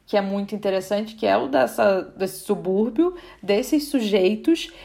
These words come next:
e como esse samba, essa cultura negra, ela vai sofrer esse atravessa-, esse atravessamento da indústria cultural ali dos brancos, né? Que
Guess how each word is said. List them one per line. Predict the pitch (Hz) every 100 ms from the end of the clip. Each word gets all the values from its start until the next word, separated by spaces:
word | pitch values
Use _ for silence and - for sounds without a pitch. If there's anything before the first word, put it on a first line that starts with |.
| -
e | 247
como | - - 240 233 285 403
esse | 359 294 -
samba, | - - 214 208 285 330 240
essa | 220
cultura | 220 - 208 - 226 269 240
negra, | 214 240 277 240 -
ela | 208 208 208
vai | 196 202
sofrer | 254 302 - 220
esse | 202 214
atravessa-, | 202 202 185 190 185 185 170
esse | - - 190 -
atravessamento | 185 - 208 196 190 190 - 208 185 185 240 302 294 208 - - - -
da | 214
indústria | 214 214 233 277 -
cultural | - 233 220 220 202 180 170
ali | 180 180 190 185 160 - -
dos | 190
brancos, | 165 202 240 285 285 185
né? | 190 214 294 - - - - _
Que | - 262 269 339 415 415